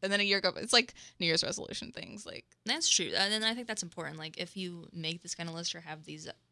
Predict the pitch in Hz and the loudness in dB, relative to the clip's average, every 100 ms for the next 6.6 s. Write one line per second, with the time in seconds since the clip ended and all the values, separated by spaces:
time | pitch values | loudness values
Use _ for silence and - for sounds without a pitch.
0 | - 160 151 151 151 147 147 139 139 147 | -4 -4 -4 -8 -10 -12 -8 -6 -4 -2
1 | 160 - - - _ - 202 202 202 - | -4 -6 -20 -20 _ -6 -2 0 0 0
2 | 170 170 165 156 - 160 - - 156 - | -4 -6 -6 -8 -10 -10 -8 -6 -6 -6
3 | - - - - - 180 196 - - 294 | -10 -8 -10 -12 -12 -12 -4 -4 -4 -12
4 | - - - - - 262 - - 254 - | -18 -18 -12 -8 0 0 0 -6 -4 -2
5 | 294 - 453 220 226 214 202 175 175 185 | -2 -4 -2 2 2 0 0 -2 -2 2
6 | 190 190 - 175 175 | 2 2 -4 -6 -6